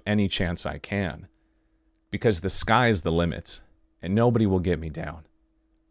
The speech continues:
I think that's one of the most powerful things, is obtaining that kind of mindset, to know that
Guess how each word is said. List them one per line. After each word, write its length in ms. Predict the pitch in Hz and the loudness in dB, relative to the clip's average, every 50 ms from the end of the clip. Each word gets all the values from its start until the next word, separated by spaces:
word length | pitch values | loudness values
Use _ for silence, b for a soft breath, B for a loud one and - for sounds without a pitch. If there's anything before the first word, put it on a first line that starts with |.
| _ _ _ _ _ _ _ _ | _ _ _ _ _ _ _ _
I 80 | - 104 | -4 -4
think 240 | - - 139 143 - | -2 0 -2 0 0
that's 220 | 135 123 - - | 0 0 0 0
one 100 | 117 113 | 0 0
of 80 | 104 90 | 2 2
the 60 | 101 | 2
most 220 | 92 87 - - | 0 0 -2 -2
powerful 460 | - - 113 117 113 113 107 - 101 95 | -2 0 2 2 2 2 0 -2 -4 -6
things, 460 | - - 101 95 90 82 80 80 - | -4 -4 -2 -2 -2 -2 -4 -8 -8
is 220 | - 90 87 - | -8 -6 -4 -2
obtaining 540 | 90 85 - - - 113 113 113 107 98 90 | -4 -4 -4 -4 -2 0 2 2 2 2 0
that 180 | 87 87 85 - | 0 -2 -2 -2
kind 260 | - - 101 98 92 | -4 -2 0 0 0
of 100 | 87 80 | -2 -2
mindset, 760 | 87 87 85 90 95 95 - - - - - - - - - _ _ _ _ _ _ _ _ _ | -4 -4 -2 -2 -2 -2 -2 -2 -2 -4 -6 -8 -10 -16 -20 _ _ _ _ _ _ _ _ _
to 100 | - - | -4 0
know 160 | 110 113 110 107 | 2 2 2 4
that 320 | 90 104 95 92 95 | 4 2 2 2 0